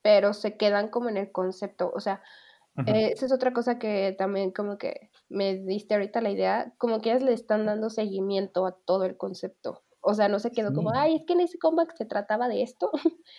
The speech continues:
Speaker 1: pero en este ya no se trata de eso, se trata de algo nuevo, que también está padre, pero que le den como ese seguimiento de saber, "Ay, ¿qué va a pasar?". Está interesante. Y la verdad es que su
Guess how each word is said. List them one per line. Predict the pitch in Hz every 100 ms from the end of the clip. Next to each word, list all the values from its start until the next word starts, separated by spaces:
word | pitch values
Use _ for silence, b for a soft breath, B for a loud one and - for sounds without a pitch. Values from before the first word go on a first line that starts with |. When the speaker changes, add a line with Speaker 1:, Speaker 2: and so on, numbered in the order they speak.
| B -
Speaker 1:
pero | 190 196
en | 208
este | 240 254 247
ya | 220
no | 220 233
se | 220
trata | 214 208
de | 214
eso, | 247 302
se | 208
trata | 208 202 202
de | 208
algo | 196
nuevo, | 196 254 453 _ B B
que | -
también | 240 247 277
está | 277 294
padre, | 285 262 -
pero | 214 214
que | 208
le | 208
den | 202 214
como | 269 285
ese | 285 277
seguimiento | 254 214 202 226
de | 220
saber, | 214 - -
"Ay, | 254 311
¿qué | -
va | 214
a |
pasar?". | 247 285 320 _
Está | - 208
interesante. | 196 214 202 220 220 220 208 - B B -
Y | 233
la | 240
verdad | 240
es | 262 -
que | 330
su | 330 269 233 220 208 196 190 180